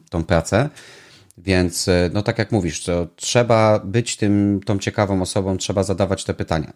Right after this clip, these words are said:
Ja, ja mam zawsze taką metodę i taki, taki model pracy, który może się komuś też przydać. Dostaję te materiały i mówię sobie, że potrzebuję kilka dni, kilka, nie wiem, tydzień na to, żeby sobie te materiały pooglądać. Tak?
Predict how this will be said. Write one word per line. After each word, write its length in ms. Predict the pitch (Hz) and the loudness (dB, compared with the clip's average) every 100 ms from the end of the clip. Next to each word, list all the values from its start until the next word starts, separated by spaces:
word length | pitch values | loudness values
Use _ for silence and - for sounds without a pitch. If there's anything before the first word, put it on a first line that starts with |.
| - | 0
Ja, 180 | 131 - | 0 2
ja 120 | 143 180 | 2 2
mam 140 | 160 | 2
zawsze 260 | 139 - 117 | 2 0 -2
taką 220 | 113 101 | 0 2
metodę 420 | 95 - 78 - - - - | 2 0 -2 -4 -14 -20 -10
i 80 | 98 | -2
taki, 460 | 107 - 107 101 101 | -2 0 0 2 0
taki 360 | 104 - 104 | -2 -2 0
model 320 | 101 107 101 92 | 2 4 2 2
pracy, 340 | 107 101 95 | 2 0 -4
który 280 | - 95 90 | -2 2 2
może 240 | 92 87 | 2 -2
się 140 | 82 - | -6 -6
komuś 280 | 87 82 - | -4 -2 -4
też 160 | 85 | -6
przydać. 420 | - 87 78 - - - - - - | -2 -2 -2 -6 -16 -20 -20 -16 -8
Dostaję 340 | 101 - 208 | -4 0 0
te 100 | 160 | 2
materiały 580 | 131 - 98 87 80 107 | 2 4 4 4 4 2
i 60 | |
mówię 200 | 135 127 | 0 -2
sobie, 220 | 123 113 107 | -2 0 -2
że 120 | 101 | -2
potrzebuję 760 | - - 95 107 104 101 101 98 | -6 -2 0 2 4 6 4 0
kilka 760 | - 107 101 - 95 92 92 90 85 | -4 -2 -2 0 4 4 4 2 -2
dni, 480 | 87 95 101 101 95 - | -2 2 4 4 2 -2
kilka, 600 | - 90 82 85 82 82 80 - | -6 -6 -2 0 2 0 -2 -4
nie 120 | 80 | -6
wiem, 140 | 65 | -4
tydzień 380 | - 101 98 92 - _ - | -4 0 2 0 -4 _ -4
na 100 | 143 | -2
to, 100 | 156 | 2
żeby 320 | 123 113 113 - | 2 4 2 0
sobie 240 | - 104 | -2 -2
te 80 | 104 | 0
materiały 460 | 95 - 92 90 85 | 0 2 4 4 2
pooglądać. 720 | 87 80 80 73 65 - - _ _ | 0 0 0 -2 -4 -10 -18 _ _
Tak? 300 | 143 165 - | -4 -4 -6